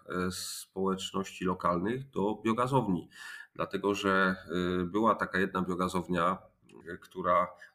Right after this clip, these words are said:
t-, którą otworzono w dwa tysiące dziewiątym roku, e, duża, mocy dwa megawaty. Na, e, na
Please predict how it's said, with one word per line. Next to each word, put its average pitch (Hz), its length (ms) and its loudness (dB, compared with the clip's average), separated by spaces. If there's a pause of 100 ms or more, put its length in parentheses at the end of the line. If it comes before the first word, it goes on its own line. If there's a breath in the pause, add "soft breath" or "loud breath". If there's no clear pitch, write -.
t-, 85 60 -8 (320)
którą 90 340 -2
otworzono 92 480 -2
w 90 40 -4
dwa 90 160 -4
tysiące 87 420 -8
dziewiątym 85 480 -6
roku, 123 540 -6 (180)
e, 85 680 -2 (960)
duża, 104 440 2 (300)
mocy 85 300 -12
dwa 87 160 -2
megawaty. 90 560 -2 (500 loud breath)
Na, 85 340 2
e, 82 600 -4
na 85 380 0